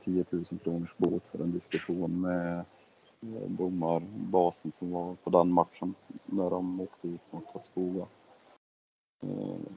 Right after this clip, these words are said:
det känns ju som att ingen har riktigt varit nöjd med, inte ens de som har vunnit matcherna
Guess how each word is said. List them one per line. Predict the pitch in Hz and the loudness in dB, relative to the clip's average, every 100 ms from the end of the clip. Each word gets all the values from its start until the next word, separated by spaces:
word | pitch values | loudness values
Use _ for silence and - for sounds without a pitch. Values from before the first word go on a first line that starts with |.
| - - - - - | -18 -20 -20 -20 0
det | 90 | 2
känns | 85 95 87 - | 4 2 0 -2
ju | |
som | 85 87 | 0 0
att | - | 2
ingen | - 90 85 98 92 | 2 4 4 4 4
har | 82 85 82 | 4 4 4
riktigt | 80 85 - | 2 -2 0
varit | 80 76 | 2 4
nöjd | 78 90 92 80 82 71 | 4 6 4 0 -4 -2
med, | 69 76 - | -2 -2 4
inte | 92 95 | 6 6
ens | 90 | 4
de | 85 | 2
som | 80 | 4
har | 80 | 4
vunnit | 87 82 85 107 | 6 4 2 0
matcherna | 98 - 76 | -2 -4 -6